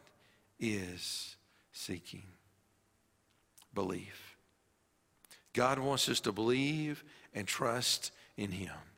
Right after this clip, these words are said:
And people in the Old Testament, like Abram, people in the Old Testament were saved just like people in the New Testament were saved, just like people today are saved.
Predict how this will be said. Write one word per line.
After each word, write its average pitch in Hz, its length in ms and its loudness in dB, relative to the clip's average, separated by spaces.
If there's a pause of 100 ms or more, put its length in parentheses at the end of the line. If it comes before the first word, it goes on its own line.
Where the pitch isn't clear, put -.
(1400)
And - 120 -4
people 151 500 2
in 117 180 -2
the - 80 -2
Old 143 260 2
Testament, - 540 -2 (120)
like 143 240 2
Abram, 90 380 4 (1600)
people 156 240 4
in 143 60 2
the 131 60 4
Old 151 180 2
Testament 135 400 4
were 127 80 0
saved 156 640 4 (680)
just 139 240 4
like 151 220 4
people 147 360 4
in 139 120 2
the 135 80 6
New 131 140 4
Testament 95 520 -2
were 90 100 -6
saved, 101 520 -8 (320)
just 165 180 6
like 170 200 4
people 175 360 6
today 175 480 4
are 95 120 -2
saved. 104 560 -4